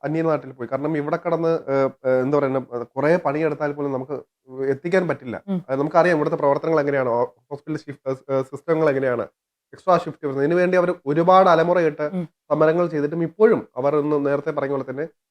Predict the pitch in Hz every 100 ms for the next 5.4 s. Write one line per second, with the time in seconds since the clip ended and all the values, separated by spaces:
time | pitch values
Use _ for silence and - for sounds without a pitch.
0 | _ - 156 156 160 156 185 202 190 175
1 | 160 143 151 156 151 135 143 127 127 127
2 | 98 135 165 160 185 202 202 170 180 147
3 | 131 156 190 240 220 190 170 190 190 185
4 | 175 170 _ _ - 175 180 156 170 -
5 | 139 165 143 107